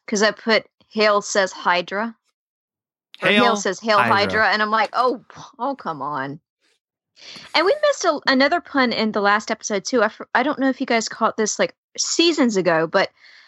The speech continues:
Speaker 1: in the last episode, you, you have, uh, Werner von Strucker, and he's also known, uh, going by the name Alex Braun.
Speaker 2: Yeah.
Speaker 1: Werner von Braun was a Nazi scientist who was recruited by the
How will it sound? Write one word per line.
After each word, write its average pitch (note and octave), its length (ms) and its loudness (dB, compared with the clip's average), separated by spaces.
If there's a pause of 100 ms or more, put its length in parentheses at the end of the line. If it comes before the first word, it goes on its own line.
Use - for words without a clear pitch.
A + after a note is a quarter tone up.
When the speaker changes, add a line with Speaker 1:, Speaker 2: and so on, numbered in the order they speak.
(320)
Speaker 1:
in A#3+ 100 2
the A3+ 80 2
last A3+ 320 0
episode, - 380 -4
you, A#3 160 -4
you A3+ 80 -4
have, G#3+ 260 0
uh, F3 320 2 (540)
Werner B3 520 0 (240)
von G3 220 0
Strucker, G#3 540 -4 (1000)
and G#3 140 0
he's G#3+ 140 0
also A3 320 2
known, G#3 480 0
uh, F3 160 0
going G3 260 -2
by G3+ 160 2
the F#3 80 0
name F#3+ 240 0 (100)
Alex F#3+ 300 2
Braun. F#3 420 0 (220)
Speaker 2:
Yeah. G#2+ 220 -2 (1120)
Speaker 1:
Werner C#4+ 540 2 (140)
von G#3 420 2
Braun F#3+ 640 0 (640)
was G3+ 180 -4
a G3 60 -4
Nazi G3 480 0
scientist A#3 640 -2
who F#3+ 100 0
was F3+ 140 -4
recruited F#3+ 420 -2
by F#3 140 2
the E3 120 -4